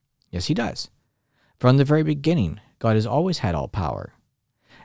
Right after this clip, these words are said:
From the very beginning, he could always do and only did what he wanted to do. King Nebuchadnezzar,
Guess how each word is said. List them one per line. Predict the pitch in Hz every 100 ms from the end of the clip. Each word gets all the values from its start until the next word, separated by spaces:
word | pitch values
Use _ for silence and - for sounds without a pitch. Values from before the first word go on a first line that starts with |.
| _
From | - 135
the | 127
very | 123
beginning, | 120 110 - 165 147 69 - _ _
he | - 127
could | 131
always | 120 139 127
do | 104 123
and | 113
only | 135 185 180
did | 85 64
what | - 101
he | 104 143
wanted | 120 107 104 87 -
to | -
do. | 95 151 - - _ _ _ _ _ _ _ _ _ -
King | 214 208
Nebuchadnezzar, | 208 180 156 165 120 80